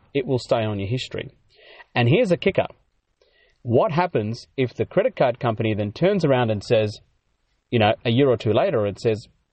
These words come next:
"Oh, actually, you still owe us that twenty grand." Can they come back and haunt you for that money? So you've gotta be careful. In some instances, yes, they can come back and haunt you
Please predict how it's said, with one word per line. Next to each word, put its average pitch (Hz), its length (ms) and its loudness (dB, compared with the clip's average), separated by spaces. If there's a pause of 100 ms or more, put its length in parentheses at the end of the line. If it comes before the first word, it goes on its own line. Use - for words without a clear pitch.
(140)
"Oh, 139 420 4
actually, 139 760 0
you 139 200 0
still 175 280 2
owe 143 140 4
us 139 120 0
that 120 200 0
twenty 120 240 -2
grand." 113 420 0
Can 165 160 -2
they 170 160 0 (180)
come 160 160 0
back 131 300 0 (100)
and 117 140 -8
haunt 165 420 -2
you 107 180 -2
for 110 100 -2
that 104 160 -2 (100)
money? 85 260 -6 (320)
So - 340 -20
you've 165 100 4
gotta 214 180 0
be - 140 0
careful. 185 280 0
In 123 180 -2
some 220 280 0
instances, 127 720 -2 (260)
yes, 127 300 2 (400)
they 123 140 4 (100)
can 156 180 2
come 147 220 0
back 139 180 0
and 120 140 0
haunt 139 280 0
you 92 120 -4